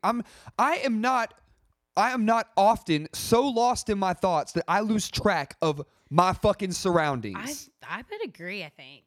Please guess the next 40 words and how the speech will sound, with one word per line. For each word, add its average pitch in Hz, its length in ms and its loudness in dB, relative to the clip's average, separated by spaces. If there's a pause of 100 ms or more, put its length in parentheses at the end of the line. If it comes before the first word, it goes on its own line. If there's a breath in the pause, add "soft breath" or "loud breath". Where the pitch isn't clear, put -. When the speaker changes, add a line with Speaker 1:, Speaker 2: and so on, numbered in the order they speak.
(100)
Speaker 2:
'cause 208 160 -18
I'll, 269 340 -8
I'll 220 160 -16
be 370 160 -10
at 262 120 -14
work 180 440 -10
and 180 140 -14
I, 185 220 -6
like, 226 180 -10
can't 202 220 -6
even 175 180 -12
hear, 160 280 -14
like, 147 200 -20
what's 131 220 -20
going 147 280 -20
Speaker 1:
You'll 139 120 2
Speaker 2:
on 120 40 -6
Speaker 1:
zone 127 200 2
Speaker 2:
around 120 160 2
Speaker 1:
out. - 80 -6
Speaker 2:
me. - 140 -20
Yeah. 143 120 -20 (480 soft breath)
Speaker 1:
Do 147 80 -8
you 143 40 -2
think 147 180 -4
that 131 80 -2
has 135 180 -2
to - 60 -14
do 143 80 0
with 131 120 -4
your 139 120 2
creative 127 400 -2
process? 151 500 -2
Because 131 420 0
Speaker 2:
Yeah, 127 360 -2
Speaker 1:
you 135 180 2
Speaker 2:
probably. 131 100 0
Speaker 1:
are 127 200 2
designing 127 540 0
shit. - 420 -4